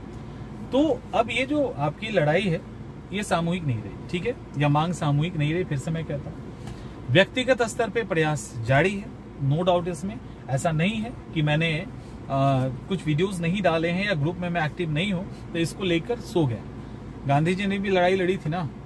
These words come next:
नाइनटी ट्वेंटी लड़ा, नाइनटी थर्टी लड़ा, तो उन्नीस सौ तीस की जब हुई थी लड़ाई, तो उसके बाद फिर उन्होंने व्यक्तिगत रूप से सविनय अवज्ञा आंदोलन किया। तो वही हाल कहीं है कि व्यक्तिगत रूप से लोगों से मिलना, student की demand रखना, ये प्रयास जारी है,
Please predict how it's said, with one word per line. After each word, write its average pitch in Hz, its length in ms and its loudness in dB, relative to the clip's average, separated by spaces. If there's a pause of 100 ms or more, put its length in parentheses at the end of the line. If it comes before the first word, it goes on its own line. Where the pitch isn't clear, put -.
(400)
नाइनटी 139 300 4
ट्वेंटी 147 300 2
लड़ा, 131 240 2
नाइनटी 139 260 4
थर्टी 139 300 -2
लड़ा, 139 220 2
तो - 80 -6
उन्नीस 170 180 -4
सौ 202 80 -8
तीस - 260 -6
की 208 120 -8
जब 196 160 -4
हुई 170 160 2
थी - 200 -2 (280)
लड़ाई, 127 240 2 (840)
तो 208 60 -6
उसके 240 260 2
बाद 226 180 6
फिर 233 200 -4
उन्होंने 208 400 -2 (440)
व्यक्तिगत 240 500 2
रूप 196 180 -2
से 208 280 -2 (160)
सविनय 185 240 2
अवज्ञा 165 340 2
आंदोलन 120 320 2
किया। - 400 -10
तो 277 60 -2
वही 254 280 4
हाल 214 240 2
कहीं 190 240 0
है 147 380 -2 (200)
कि 202 100 -4
व्यक्तिगत 196 540 0
रूप 190 220 -2
से 208 160 -6
लोगों 180 300 0
से 180 160 -4
मिलना, 165 480 0
student 156 400 -2
की 175 60 -2
demand 147 400 2
रखना, 180 200 4
ये 233 180 -2
प्रयास 190 400 0
जारी 139 260 4
है, 113 120 -2